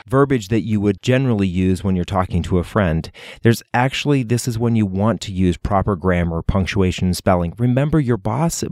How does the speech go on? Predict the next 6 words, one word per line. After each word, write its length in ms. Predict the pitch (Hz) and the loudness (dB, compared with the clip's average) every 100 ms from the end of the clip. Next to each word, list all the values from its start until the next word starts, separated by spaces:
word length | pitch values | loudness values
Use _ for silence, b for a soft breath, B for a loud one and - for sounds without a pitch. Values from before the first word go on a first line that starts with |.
| 110 | -2
most 440 | 110 143 175 - | 0 0 -2 -4
likely 560 | 120 120 - 85 104 104 B B B | 0 0 0 -2 -2 -8 B B B
is 160 | - 98 | -4 0
going 300 | 110 120 127 | 2 2 0
to 140 | 123 | -4
be 380 | 98 104 101 | -2 0 2